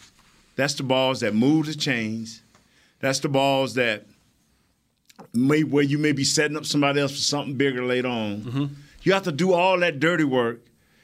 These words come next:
Speaker 1: And when people, when, when the team se-, se-, sees that and you start showing that, now Tampa just, see, this is what got everybody.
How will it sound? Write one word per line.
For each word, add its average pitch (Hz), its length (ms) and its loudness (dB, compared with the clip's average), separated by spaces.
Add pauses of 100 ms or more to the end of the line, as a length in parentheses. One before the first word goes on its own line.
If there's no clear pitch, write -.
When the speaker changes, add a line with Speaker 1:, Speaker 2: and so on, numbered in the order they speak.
Speaker 1:
And 131 160 2
when 135 220 2
people, 165 280 -2
when, 135 280 2
when 127 120 4
the 127 60 0
team 185 400 0
se-, 185 340 0
se-, - 240 -6
sees 170 420 -2
that 185 320 0 (320)
and 110 120 -2
you 151 120 0
start 160 440 0 (180)
showing 185 500 0
that, 190 280 0 (320)
now 127 920 2 (1500)
Tampa 170 420 0
just, 143 420 -2
see, 170 140 -4
this 254 240 0
is 180 100 -4
what 151 200 0
got 151 200 2
everybody. 104 560 -4